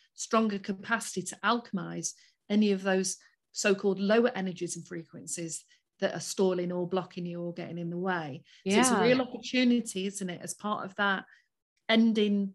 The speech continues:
Speaker 1: of scenarios, to realize what it is about those things that do that, then tune into those aspects of the body so that you can utilize that to fire up, as you say,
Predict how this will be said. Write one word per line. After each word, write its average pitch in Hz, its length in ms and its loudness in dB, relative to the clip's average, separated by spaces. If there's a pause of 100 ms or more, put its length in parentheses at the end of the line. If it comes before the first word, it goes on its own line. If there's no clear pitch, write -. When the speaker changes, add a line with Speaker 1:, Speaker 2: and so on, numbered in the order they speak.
Speaker 1:
of 190 160 -4
scenarios, 208 920 0
to - 160 -6
realize 208 580 -2 (100)
what 202 160 0
it - 100 -4
is 240 220 0
about 208 280 -4
those 175 240 -4
things 165 360 -10
that - 240 -12
do 233 260 4
that, 147 340 -8 (460)
then 196 180 4
tune 220 320 2
into 196 240 -2
those 190 260 -2
aspects - 420 -8
of 180 100 -12
the 180 80 -8
body 180 260 -6
so 180 240 -4
that 175 120 -6
you 185 160 -8
can 190 220 -2
utilize 196 760 -2
that 170 240 -2 (360)
to - 100 -8
fire 196 460 0
up, 180 160 -8
as 180 220 -6
you 175 100 -6
say, 175 540 -2